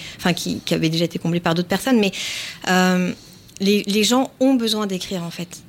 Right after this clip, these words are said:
C'est vraiment, c'est, pour moi, l'écriture, c'est quelque chose d'assez proche de, de, de l'instinct, de l'instinct humain, finalement, euh,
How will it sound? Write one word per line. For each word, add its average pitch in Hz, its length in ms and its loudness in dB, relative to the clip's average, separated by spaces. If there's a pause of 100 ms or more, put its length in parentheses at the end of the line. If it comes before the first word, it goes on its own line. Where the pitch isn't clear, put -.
C'est - 180 -4
vraiment, 208 340 4
c'est, 220 220 -2 (240)
pour 208 100 -2
moi, 247 140 2
l'écriture, 233 400 0
c'est 233 100 -2
quelque - 220 -2
chose 233 160 0
d'assez 214 260 2
proche 247 320 0
de, 190 340 2
de, 180 500 0 (400)
de 196 60 6
l'instinct, 240 600 0 (320)
de 185 160 0
l'instinct 208 500 -2
humain, 190 300 -2 (100)
finalement, 190 640 -2
euh, 170 100 2